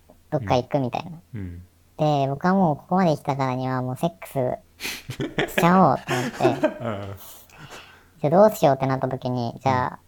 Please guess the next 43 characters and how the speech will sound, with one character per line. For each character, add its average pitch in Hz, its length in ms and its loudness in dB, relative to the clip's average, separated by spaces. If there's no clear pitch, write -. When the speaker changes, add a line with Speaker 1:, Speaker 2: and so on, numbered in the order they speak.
Speaker 1:
あ - 40 -20
調 170 220 0
べ 185 120 4
る 131 180 2
わ、 120 200 4
Speaker 2:
う - 40 -8
ん。 - 40 -4
Speaker 1:
み 120 40 -4
た 120 80 -2
い 120 60 -4
に 123 40 -6
な 127 80 -6
っ - 40 -14
て、 - 120 -6
モ-、 190 360 2
モ 208 240 6
ー - 20 -2
テ - 140 2
ル、 - 160 -4
Speaker 2:
あ 139 240 4
ー、 - 20 4
Speaker 1:
海 143 180 2
外 - 20 2
で 135 60 2
い 127 220 4
う - 20 -2
ラ 131 120 2
ブ 127 100 0
ホ 135 140 0
テ 120 140 2
ル - 0 -
Speaker 2:
モ - 0 -
ー - 0 -
テ - 0 -
ル。 113 60 -2
う 117 40 -2
ん - 40 -10
う - 20 -12
ん。 - 40 -20
そ - 160 -16
う 90 120 -14
ね。 95 160 -20
Speaker 1:
に 139 180 -8